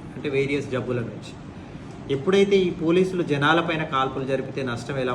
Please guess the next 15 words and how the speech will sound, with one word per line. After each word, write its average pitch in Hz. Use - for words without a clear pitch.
ఉంటుందో, 104
అదేవిధంగా 160
మన 131
ఇమ్యూనిటీ 165
సిస్టమ్ 147
మన 131
శరీరానికి 143
వ్యతిరేకంగా, 107
మన 120
నరాలకు 127
వ్యతిరేకంగా, 107
మన 123
జాయింట్లకు 131
వ్యతిరేకంగా, 117
లేకపోతే 120